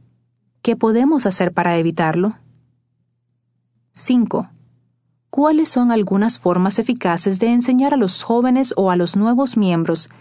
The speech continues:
en cuanto a las bendiciones de pagar el diezmo y otras ofrendas? Seis. Piense en algo específico que pueda hacer para ayudar al obispo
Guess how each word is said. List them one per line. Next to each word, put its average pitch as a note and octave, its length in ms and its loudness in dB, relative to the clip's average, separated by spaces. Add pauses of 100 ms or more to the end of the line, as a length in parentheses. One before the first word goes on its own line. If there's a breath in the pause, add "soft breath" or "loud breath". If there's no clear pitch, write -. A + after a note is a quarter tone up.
(180 soft breath)
en G3+ 160 0
cuanto F#3+ 440 0
a G3+ 60 0
las G3+ 160 0
bendiciones F#3 560 -2
de F#3+ 80 -2
pagar F3 320 -2
el F3+ 120 0
diezmo F3+ 540 -2 (260 loud breath)
y F3+ 160 0
otras F3 300 -2
ofrendas? G3 680 -4 (1500)
Seis. - 600 -4 (840)
Piense C#4+ 440 0
en F#3 120 2
algo E3+ 200 2
específico A3 640 0
que B3 100 0
pueda C#4 380 0
hacer G3+ 320 -2
para A3 260 0
ayudar F3 380 0
al G#3 80 0
obispo F#3+ 560 -2